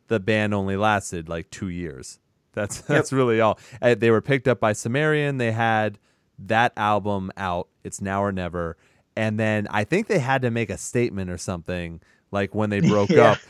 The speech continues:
Speaker 1: Yeah, like, "Oh, it's really a shame when adults can't, <laughs> can't get along with each
Speaker 2: along.
Speaker 1: other." Yeah,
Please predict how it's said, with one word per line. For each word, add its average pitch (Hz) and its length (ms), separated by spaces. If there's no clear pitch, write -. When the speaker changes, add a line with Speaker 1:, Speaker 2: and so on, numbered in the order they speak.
Speaker 1:
Yeah, 135 180
like, 107 240
"Oh, 127 300
it's 113 140
really 123 260
a 113 40
shame 113 520
when 101 180
adults 101 480
can't, 101 480
<laughs> 127 100
can't - 320
get - 160
along 117 360
with 120 160
each 131 80
Speaker 2:
along. 135 100
Speaker 1:
other." 139 240
Yeah, 135 220